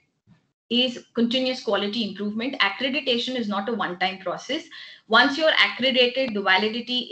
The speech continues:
is for three years. So they come back in between for a surveillance, which is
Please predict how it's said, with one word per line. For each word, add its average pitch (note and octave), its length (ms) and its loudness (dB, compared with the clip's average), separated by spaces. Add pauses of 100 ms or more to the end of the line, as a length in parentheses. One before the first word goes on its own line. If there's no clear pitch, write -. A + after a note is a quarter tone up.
is B3 140 -4
for A#3 220 -6
three - 160 -6
years. G#3+ 500 0
So - 80 -8
they G#3+ 180 0
come G#3 220 -2
back A3 300 4
in A3 120 -4
between A#3 380 -4
for A#3 160 -6
a A#3 60 -4
surveillance, G3 640 -4
which F#3 160 -8
is G#3 260 -6